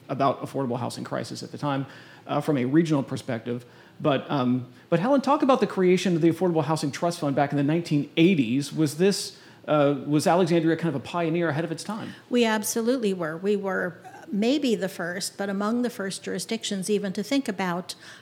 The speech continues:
Speaker 2: uh, what tools do we need to preserve and produce affordable housing. And the trust fund was, uh,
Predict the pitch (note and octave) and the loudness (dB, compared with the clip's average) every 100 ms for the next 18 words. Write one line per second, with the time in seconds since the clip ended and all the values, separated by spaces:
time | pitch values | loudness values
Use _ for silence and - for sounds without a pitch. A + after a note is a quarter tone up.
0 | - G3+ F#3+ F#3 G#3+ G#3 - A3 G#3+ G#3 | -6 0 0 2 2 0 -2 0 0 0
1 | G3 F#3+ F#3 F3+ E3+ - F#3 F3 F3+ - | -2 -2 -4 -6 -8 -4 -4 -4 -6 -4
2 | G3 F#3+ F3+ F#3 F3+ G3 F3+ E3+ - F#3+ | -2 0 -2 -2 -4 -4 -6 -6 -6 -8
3 | F#3 D#3+ D3+ E3 A3 G#3 F#3+ F#3 - - | -6 -6 -8 -6 -4 -2 -4 -10 -16 -20
4 | - - - G3 G3 B3+ C#4 - - G3 | -20 -8 -4 -2 -2 0 0 0 -2 -2
5 | F#3 G3 F#3 F#3+ F#3 F3+ F#3 F3+ - F#3 | 0 -2 -4 -2 0 0 -2 -6 -6 -4
6 | F3+ F3 | -4 -4